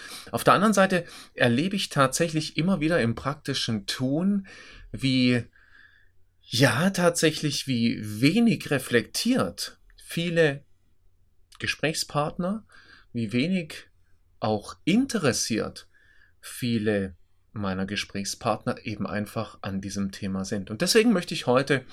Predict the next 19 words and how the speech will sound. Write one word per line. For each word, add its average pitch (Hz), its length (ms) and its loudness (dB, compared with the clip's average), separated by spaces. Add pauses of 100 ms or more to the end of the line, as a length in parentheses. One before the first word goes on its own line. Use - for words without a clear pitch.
(360)
in 143 200 0
dieser 127 260 0
Folge 110 480 0
der 101 200 0
Zukunftswerkstatt 101 960 -4 (360)
genau 107 360 0
darüber 101 520 -2 (380)
mit 101 220 -6
Ihnen 98 220 -4
nachdenken. 87 480 -14 (1200)
Weil 101 400 4 (960)
der 95 120 2
Transfer 110 760 4 (460)
in 196 300 8
den 104 360 6
digitalen 101 680 0
Raum 113 520 4
eben 113 280 4
tatsächlich 143 760 0